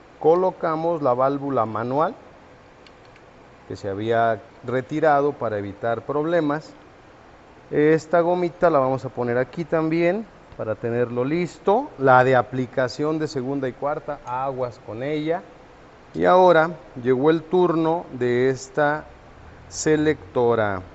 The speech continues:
Vamos a ver, vamos a ver cómo nos queda. Hay que hacerla coincidir con la válvula manual.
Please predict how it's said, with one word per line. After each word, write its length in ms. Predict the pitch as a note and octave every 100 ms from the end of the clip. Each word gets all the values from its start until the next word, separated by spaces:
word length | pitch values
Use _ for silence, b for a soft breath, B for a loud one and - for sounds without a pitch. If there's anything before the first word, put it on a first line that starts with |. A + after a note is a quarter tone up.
| - A#2+
Vamos 380 | A#2 A2+ G#2+
a 80 | A2+
ver, 280 | A#2 D#3+ F3+ - - - - - - - - - -
vamos 380 | - F2 - F#2+
a 80 |
ver 440 | G2 B2 D3+ D#3 D3+ -
cómo 280 | A2 G2+ F#2
nos 280 | F2 F#2 - -
queda. 360 | F3 E3 E3+ F3 B B
Hay 120 | A#2+
que 80 | B2
hacerla 320 | B2+ C#3 C3+
coincidir 480 | B2 A#2 A2 A#2 B2
con 160 | A#2+ A#2
la 100 | G#2+
válvula 440 | A#2 A#2 A2 G2+
manual. 440 | F#2+ A2 D3+ F#3+